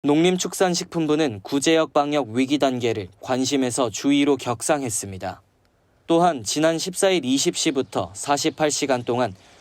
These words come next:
축산관계 종사자들에게 일시 이동중지 명령이 내려졌습니다. 십육 일부터는 구제역 방역 대책을 점검하기 위해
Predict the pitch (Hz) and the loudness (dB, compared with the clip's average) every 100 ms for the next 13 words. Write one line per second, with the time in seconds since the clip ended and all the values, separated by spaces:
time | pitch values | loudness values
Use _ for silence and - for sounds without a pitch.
0 | - - 196 - 190 180 170 160 165 - | -20 -6 -6 0 2 2 0 2 0 2
1 | 139 143 139 135 131 113 123 95 92 131 | 0 0 0 2 2 0 -2 -4 0 0
2 | 127 143 117 117 135 160 143 151 143 139 | 0 0 -2 -2 0 2 2 0 0 2
3 | 127 127 123 127 120 120 131 113 101 107 | 2 2 0 0 0 0 2 0 -6 -8
4 | 95 95 90 _ _ _ _ _ _ - | -10 -10 -12 _ _ _ _ _ _ -14
5 | - 196 196 190 185 180 175 175 120 - | -2 4 6 6 4 0 2 2 0 -4
6 | 143 165 165 160 - 135 160 156 156 139 | 2 4 4 0 -2 2 2 2 0 0
7 | 151 147 131 127 131 147 139 120 113 110 | 0 0 2 2 2 2 0 -2 -2 -2
8 | 107 | -4